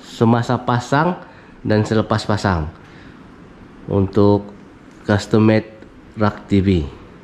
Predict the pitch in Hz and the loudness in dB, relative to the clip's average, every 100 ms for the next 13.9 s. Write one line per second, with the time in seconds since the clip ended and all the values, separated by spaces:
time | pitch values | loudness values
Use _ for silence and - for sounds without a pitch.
0 | - - - 110 147 165 156 156 160 160 | -20 -20 -2 2 4 4 2 2 4 4
1 | 160 156 143 151 - 139 - 151 170 190 | 4 2 0 -2 0 0 2 4 6 4
2 | - 127 127 131 - 135 143 160 156 147 | 2 0 2 2 2 2 4 4 4 2
3 | 147 170 - - - 107 120 117 113 113 | 2 0 0 -10 -6 0 2 4 4 4
4 | 117 - - - - - - 101 101 101 | 2 0 -6 -20 -20 -20 -4 -4 2 2
5 | 107 107 107 107 117 113 - - - - | 4 4 4 4 2 0 -4 -18 -20 -20
6 | - - - - - 117 85 95 - 101 | -20 -20 -20 -16 -4 -2 0 -2 0 2
7 | 101 107 101 95 95 95 107 98 92 90 | 4 4 4 2 2 0 2 0 0 -4
8 | 85 120 - - - - 104 123 - - | -2 -2 -2 -18 -20 -6 -4 -4 -8 -20
9 | - - - 98 87 90 87 90 - 107 | -20 -20 -6 0 2 2 2 -2 -2 -4
10 | - 113 110 110 110 107 107 - - 117 | 2 2 4 4 2 0 -4 -10 -2 2
11 | 113 113 113 117 113 120 139 180 - - | 4 4 2 0 0 4 4 2 -6 -20
12 | - - - - - 92 101 98 98 92 | -20 -20 -20 -20 -8 -2 0 0 0 2
13 | 104 101 98 95 98 98 95 98 90 | 2 2 2 0 2 2 2 2 -2